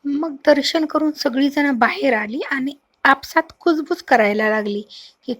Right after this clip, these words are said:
"काय रे, नेहमीसारखं आपल्याला यावेळी पांडुरंगाचं दर्शन झालं नाही, का बरं झालं नाही?"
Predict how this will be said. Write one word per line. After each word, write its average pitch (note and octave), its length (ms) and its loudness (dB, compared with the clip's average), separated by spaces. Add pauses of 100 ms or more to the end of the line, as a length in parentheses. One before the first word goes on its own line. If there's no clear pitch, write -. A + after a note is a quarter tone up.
"काय A#3 240 2
रे, D4+ 120 0
नेहमीसारखं B3 760 0
आपल्याला A3 360 -2
यावेळी A3+ 440 -2
पांडुरंगाचं A3 680 -4
दर्शन C4+ 420 -4
झालं C4 340 -4
नाही, A#3+ 200 -6 (680)
का D4+ 160 8
बरं C4+ 240 2
झालं B3+ 360 -6
नाही?" A#3+ 240 -8